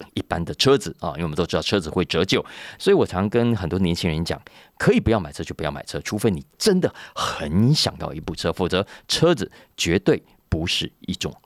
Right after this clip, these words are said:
投资。再比方说房子也是，其实房子就是只有会增值的房子才是投资啊，那些买了之后不会增值的，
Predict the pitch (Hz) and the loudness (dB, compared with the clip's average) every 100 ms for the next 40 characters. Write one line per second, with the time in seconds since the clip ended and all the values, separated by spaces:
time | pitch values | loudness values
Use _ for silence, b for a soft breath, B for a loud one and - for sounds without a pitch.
0 | - - 76 85 78 _ B B B B | -12 -8 -6 -6 -6 _ B B B B
1 | B B 269 135 95 92 107 - _ - | B B 2 2 0 2 0 0 _ 0
2 | 104 190 220 95 - - - _ _ - | 0 2 0 -2 -4 -10 -12 _ _ -6
3 | - 233 220 180 190 170 147 _ - 175 | -2 2 2 4 2 2 -2 _ 0 6
4 | 277 151 160 143 139 143 104 87 87 82 | 6 6 2 2 2 2 2 2 0 -2
5 | - 80 85 78 71 76 - b b b | -4 -4 -4 -10 -6 -6 -8 b b b
6 | 196 175 - 131 92 98 - 131 117 110 | 2 2 2 0 2 0 2 2 2 4
7 | 120 - 123 - 82 87 | 2 4 0 2 0 0